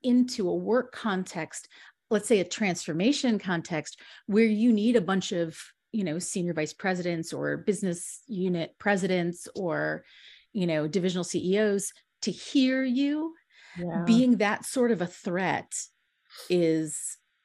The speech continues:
Speaker 1: just not, it's counterproductive. Because
Speaker 2: Counterproductive,
Speaker 1: then,
Speaker 2: totally.
Speaker 1: then they never wanna talk to you.
Speaker 2: That's right.
Speaker 1: Right. So I've had to learn how to modulate that and, um, and really accept that just because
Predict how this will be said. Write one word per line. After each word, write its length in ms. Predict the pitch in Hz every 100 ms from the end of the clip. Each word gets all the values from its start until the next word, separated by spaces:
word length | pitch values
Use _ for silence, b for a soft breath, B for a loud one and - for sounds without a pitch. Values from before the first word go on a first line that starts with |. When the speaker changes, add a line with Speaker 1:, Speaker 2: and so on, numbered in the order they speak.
| _ -
Speaker 1:
just 280 | 196 196
not, 180 | 190 160 -
it's 160 | 185
counterproductive. 760 | - 196 156 - 185 208 - 135
Because 20 |
Speaker 2:
Counterproductive, 440 | 269 277 233 190 180
Speaker 1:
then, 260 | 165 151 -
Speaker 2:
totally. 100 | 185
Speaker 1:
then 120 | 226
they 160 | 220 214
never 220 | 208 214
wanna 240 | 196 175
talk 240 | 165 190 -
to 80 | -
you. 100 | - 202
Speaker 2:
That's 200 | 185 214
right. 360 | 165 156 - - _
Speaker 1:
Right. 260 | 185 170 -
So 240 | - 226 -
I've 200 | 220 226
had 380 | - 233 220 202
to 200 | - 220
learn 300 | 185 196 202
how 460 | 180 196 185 185 180 -
to 240 | 175 180 165
modulate 760 | 165 156 165 208 208 233 - - -
that 400 | 226 247 285 311 _ b b b _
and, 420 | 220 208 202 196 - -
um, 400 | 190 180 180 175 _ _ _ _ _
and 160 | 208 185
really 320 | 226 254 240
accept 560 | 180 - - 233 - - -
that 180 | 208 185
just 240 | 226 233
because 260 | 240 226